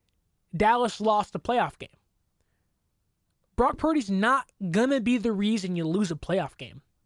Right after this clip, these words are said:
as he's shown through two games thus far. That, that could change, but you can't predict what you don't see,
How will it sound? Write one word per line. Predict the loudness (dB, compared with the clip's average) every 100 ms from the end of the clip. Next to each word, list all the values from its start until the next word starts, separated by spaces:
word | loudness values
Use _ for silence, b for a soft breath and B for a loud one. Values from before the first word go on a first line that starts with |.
| _ -12 -4
as | -2 -2
he's | -2 -2
shown | 0 0 0
through | -2 -4
two | -2 0
games | 0 0 0
thus | -4 -2
far. | 2 2
That, | 0 -2 -2
that | -2
could | -2 0
change, | 0 2 -2 -4 -12 _ _ _ _ _ _ _ _ _ _ _ _
but | -2
you | -2
can't | -4 -2 -2 -6 -6
predict | -4 -2 0 -2 -2
what | -4 0 0 -2
you |
don't | -2 0 -2 -8
see, | -8 -4 -4 -6